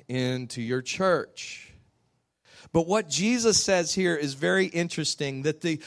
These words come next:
probably the greatest source of evangelism for the church has nothing to do with our programs or whether or not worship's great on a Sunday morning or whether children's ministry is cutting edge.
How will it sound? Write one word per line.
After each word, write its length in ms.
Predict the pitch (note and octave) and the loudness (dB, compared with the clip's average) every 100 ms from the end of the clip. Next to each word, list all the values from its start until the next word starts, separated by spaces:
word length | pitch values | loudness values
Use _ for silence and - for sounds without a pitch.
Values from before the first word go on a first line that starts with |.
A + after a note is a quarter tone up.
| - | -6
probably 500 | - G3+ G3 F#3 F#3 | 0 0 0 -4 -2
the 140 | E3 D#3+ | 0 0
greatest 800 | C#3+ F#3+ A#3 B3 B3 - - - - _ _ | 4 4 4 4 4 4 2 -6 -18 _ _
source 680 | - - A3 G#3+ G3+ - - _ _ _ _ | 0 6 6 6 4 2 -2 _ _ _ _
of 120 | C#3+ | -4
evangelism 760 | C#3+ B2+ D#3+ F3 D3 D#3+ C#3+ D3+ | -4 0 0 2 0 -2 -2 -4
for 160 | - D#3+ | -2 -4
the 100 | D#3+ | -2
church 540 | - A#2 G#2+ - - - - | -2 0 -2 -4 -12 -16 -8
has 240 | C3+ G2+ | -6 -4
nothing 380 | A#2+ C#3+ - D#3 | 0 0 0 -4
to 120 | C#3+ | -4
do 220 | G#2+ A#2+ A#2+ | -4 -4 -2
with 120 | A#2 | -2
our 120 | A2 | -2
programs 680 | G#2+ B2+ B2 B2 A#2+ A#2+ G#2 | -2 -2 0 -2 -4 -4 -6
or 60 | |
whether 280 | F#2+ A#2 C#3 | -4 -4 -2
or 60 | C3 | -2
not 240 | A#2+ A2 | -2 -2
worship's 420 | G#2+ A2+ B2+ - | -2 -2 -4 -8
great 400 | - A2 A#2 A2+ - _ _ _ | -6 -2 -2 -4 -14 _ _ _
on 140 | A2 A2 | -10 -6
a 40 | |
Sunday 380 | - A#2 A2+ A2+ | -4 -2 -2 -2
morning 560 | G#2+ G#2 G#2 G#2 G#2 G#2 _ _ _ _ _ | -2 -2 -2 -4 -6 -12 _ _ _ _ _
or 140 | G2 | -4
whether 320 | G2+ A2 A#2+ | 0 0 -2
children's 440 | A#2 B2 A2+ A2+ G#2 | -4 0 0 -2 -4
ministry 600 | G#2+ G#2+ - G#2+ G#2 G2 | -4 -4 -6 -6 -4 -2
is 200 | F2+ - - - | -2 -4 -8 -6
cutting 380 | - C3 B2 A2 | -2 0 0 0
edge. 520 | G2 G2 F#2+ G2+ | 2 0 -2 -8